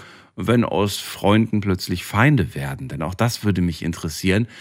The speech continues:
ähm, wie es dazu kommen kann, was wirklich geschehen muss, was passieren muss, dass man sich plötzlich gar nicht mehr riechen kann. Lasst uns darüber diskutieren, kostenlos vom Handy, vom Festnetz, gerne auch online mitmachen.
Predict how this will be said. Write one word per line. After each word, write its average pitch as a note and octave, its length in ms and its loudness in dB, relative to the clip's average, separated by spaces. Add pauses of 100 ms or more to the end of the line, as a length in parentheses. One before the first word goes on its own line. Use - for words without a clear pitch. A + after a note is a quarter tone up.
(380)
ähm, F#2+ 440 2
wie A2+ 300 4
es G#2+ 180 -2
dazu G#2 260 0
kommen F#2 400 2
kann, C#3+ 460 2
was G#2 300 0
wirklich G2+ 320 -4
geschehen G#2+ 360 2
muss, A2 240 4
was F#2 180 -2
passieren F#2 420 0
muss, F#2 180 2
dass E2+ 180 -6
man E2 160 0
sich D2+ 160 -8
plötzlich - 380 -8
gar E2+ 180 0
nicht F2+ 160 -2
mehr C#2+ 200 -4
riechen - 280 -10
kann. D#2+ 220 -4 (380)
Lasst G2 160 -2
uns F#2 160 -4
darüber E2+ 280 0
diskutieren, F2 520 0
kostenlos G#2 400 -2
vom C#2 180 -4
Handy, D2 220 -2
vom C2+ 160 -10
Festnetz, G#2+ 480 -2
gerne F2 240 2
auch D2+ 180 -4
online D#3+ 320 4
mitmachen. C#3 500 2